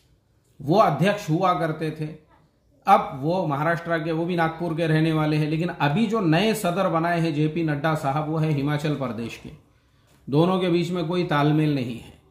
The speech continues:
दोनों का ना ख़ानदान एक है, ना दोनों की बिरादरी एक है, लेकिन चूंकि पार्टी के उसूल इतने मजबूत हैं, ये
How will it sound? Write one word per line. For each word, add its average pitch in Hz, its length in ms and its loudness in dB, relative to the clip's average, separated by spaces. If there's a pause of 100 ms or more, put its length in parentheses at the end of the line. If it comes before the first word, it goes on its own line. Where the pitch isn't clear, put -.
(580)
दोनों 156 380 2
का 170 120 2
ना 170 140 2
ख़ानदान 156 540 2
एक 160 320 -2
है, 156 200 -2
ना 156 140 -2
दोनों 151 300 -2
की 147 140 -2
बिरादरी 156 520 2
एक 160 220 0
है, 160 120 -2
लेकिन 185 640 0 (500)
चूंकि 220 180 -2 (100)
पार्टी 175 420 4
के 247 100 -2
उसूल 240 460 2
इतने 220 280 0
मजबूत 156 460 -2
हैं, - 180 -14 (800)
ये 175 100 4